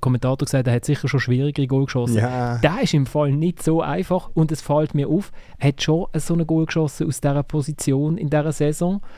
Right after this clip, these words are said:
Speaker 1: wo ich schon gedacht habe, okay, der Junge, das übt er. Das übt er. Und, äh, der Schubert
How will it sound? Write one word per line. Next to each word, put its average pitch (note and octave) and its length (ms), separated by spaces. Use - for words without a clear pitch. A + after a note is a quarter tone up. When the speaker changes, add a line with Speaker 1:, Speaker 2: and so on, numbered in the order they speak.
Speaker 1:
wo D3 120
ich D3+ 100
schon F3+ 140
gedacht F#3 320
habe, E3+ 160
okay, D#3 580
der C#3 140
Junge, D3+ 320
das E3 180
übt D#3+ 400
er. A2 120
Das C3+ 160
übt F3+ 420
er. E3 80
Und, D#3 200
äh, C#3 300
der C3+ 220
Schubert E3+ 840